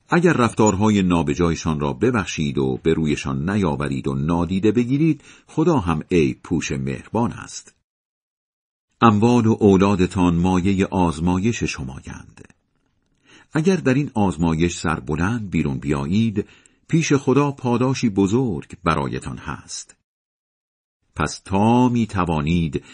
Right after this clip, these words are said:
در حضور خدا مراقب رفتارتان باشید و گوش به حرف بدهید و فرمان ببرید و در راه خدا هزینه کنید که به نفع خودتان است. آنانی که از خودخواهی و تنگ نظری در امانند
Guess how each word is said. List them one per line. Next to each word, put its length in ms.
در 160
حضور 380
خدا 480
مراقب 600
رفتارتان 680
باشید 460
و 140
گوش 360
به 140
حرف 420
بدهید 420
و 60
فرمان 520
ببرید 540
و 80
در 120
راه 340
خدا 440
هزینه 480
کنید 420
که 80
به 160
نفع 500
خودتان 600
است. 360
آنانی 400
که 140
از 160
خودخواهی 560
و 60
تنگ 500
نظری 400
در 300
امانند 640